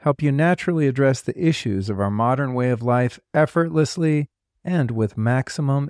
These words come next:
impact. So the, the Bon Charge sauna blanket is badass because it's lightweight, extremely portable, quick to set up,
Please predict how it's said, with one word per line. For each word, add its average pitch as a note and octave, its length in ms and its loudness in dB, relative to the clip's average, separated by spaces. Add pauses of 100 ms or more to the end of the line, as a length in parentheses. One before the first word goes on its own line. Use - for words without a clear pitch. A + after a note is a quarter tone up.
impact. F#2 720 -10 (520)
So - 140 -4
the, A#2 180 0 (400)
the B2+ 100 0
Bon F3+ 260 4
Charge F3 360 0
sauna C3 320 0
blanket A2 440 -2 (100)
is G#2+ 220 -2
badass A2+ 680 0
because G#2 320 -4
it's F#2+ 160 -8
lightweight, A#2 720 0
extremely D#3+ 760 0
portable, A2 760 0
quick C#3+ 320 0
to C#3+ 100 -6
set C#3 300 2
up, A#2+ 260 2